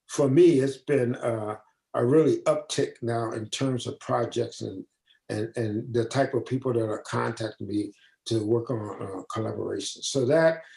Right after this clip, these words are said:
and then, uh, uh, one of the newest things I'm working on right now is I'm trying to launch the first channel in Asia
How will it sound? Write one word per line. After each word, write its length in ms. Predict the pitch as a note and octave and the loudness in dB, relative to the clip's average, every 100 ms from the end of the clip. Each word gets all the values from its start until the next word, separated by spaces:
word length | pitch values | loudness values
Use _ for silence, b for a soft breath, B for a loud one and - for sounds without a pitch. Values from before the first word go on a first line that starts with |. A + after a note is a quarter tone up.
| B | B
and 160 | C#3+ C#3 | 2 4
then, 180 | E3 | 6
uh, 160 | D3 A#2+ | 6 2
uh, 100 | - B2+ | 0 -2
one 240 | - D3+ | 2 2
of 120 | D3+ B2+ | 4 4
the 100 | A#2+ | 4
newest 380 | C3+ F3 E3+ | 6 6 4
things 240 | D3+ C3 A#2+ | -2 -4 -2
I'm 120 | B2 | 0
working 260 | B2 A#2+ B2+ | 0 0 0
on 80 | |
right 240 | A#2 A#2 A2 | 2 2 2
now 420 | C#3+ C#3+ A2+ A2+ b b b | 0 0 -2 -6 b b b
is 160 | A#2+ A#2 | -4 0
I'm 180 | A#2+ A2+ | 0 -2
trying 320 | - D3 D3+ | 0 0 2
to 200 | C3+ - - _ _ | 0 -2 -10 _ _
launch 400 | A2+ C3+ C3+ - | -2 0 0 -4
the 100 | B2 | -6
first 680 | - - D3+ D#3+ - - - _ _ _ _ _ _ _ _ _ | -6 0 4 4 2 -6 -10 _ _ _ _ _ _ _ _ _
channel 720 | - E3 D#3+ D#3 B2+ A#2 A#2 _ | -2 2 2 2 0 -2 -4 _
in 300 | A#2+ A#2+ A2+ - _ | -2 0 -2 -6 _
Asia 600 | C3 C#3+ C3+ A2 A2+ A2+ | 2 2 0 -2 -2 -2